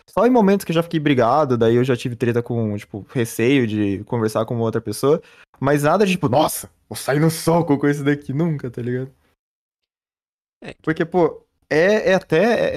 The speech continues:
Speaker 1: é, é ruim, né, mano, pra comunidade, a galera tá brigada, eu acho que isso não agrega em muita coisa, não. Então, tipo, treta é um, é um negócio que eu acho que eu realmente não tenho, mano.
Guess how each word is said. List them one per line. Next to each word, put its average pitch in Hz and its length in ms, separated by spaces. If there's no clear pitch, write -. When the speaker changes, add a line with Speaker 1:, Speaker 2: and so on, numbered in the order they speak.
Speaker 1:
é, - 40
é - 20
ruim, 196 300
né, 269 100
mano, 120 200
pra 131 140
comunidade, 139 880
a 117 40
galera 117 280
tá 123 100
brigada, 113 560
eu 131 80
acho 135 100
que - 60
isso - 120
não 151 40
agrega 151 220
em 160 40
muita 156 220
coisa, 160 260
não. 120 180
Então, 123 200
tipo, - 220
treta 127 360
é - 20
um, 151 240
é - 320
um - 20
negócio 127 280
que - 60
eu - 20
acho 127 100
que - 60
eu 139 40
realmente 135 880
não 135 220
tenho, 123 320
mano. 117 360